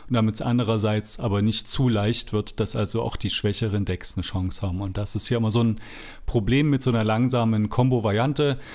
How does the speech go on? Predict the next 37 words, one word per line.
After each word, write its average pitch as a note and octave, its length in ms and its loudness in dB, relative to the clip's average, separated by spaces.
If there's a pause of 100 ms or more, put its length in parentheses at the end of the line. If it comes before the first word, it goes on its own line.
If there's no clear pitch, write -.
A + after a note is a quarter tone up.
(120)
Aber C#3+ 340 2
das - 300 0
kann - 140 2
man E3 120 2
ja D3+ 160 4
auch, C#3 420 -2
äh, C3+ 160 2
man B2+ 220 2
kann C3+ 160 0
ja D3+ 140 2
auch C#3 240 -2
statt C3+ 340 0
den A2 140 2
Combo-Pieces, C#3+ 1080 0
kann B2 160 0
man A#2+ 160 2
ja A#2 140 2
auch A2+ 260 0
dann G#2 360 0
Value-Engines G#2+ 760 -2
bauen. F#2 300 -2
Also F#2 160 -4
man F#2+ 100 -2
kann A2 160 0
ja G#2 80 0
auch G2+ 100 -4
sagen, G#2+ 460 0 (460)
ich - 200 0
nehme A#2 220 4
hier A2 340 2 (220)
den, G#2 420 2
den G#2+ 180 2
Death B2 260 0
Mantle B2+ 640 2
und A2 520 -2
den G2 340 0
Goblin-Wälder A#2 920 2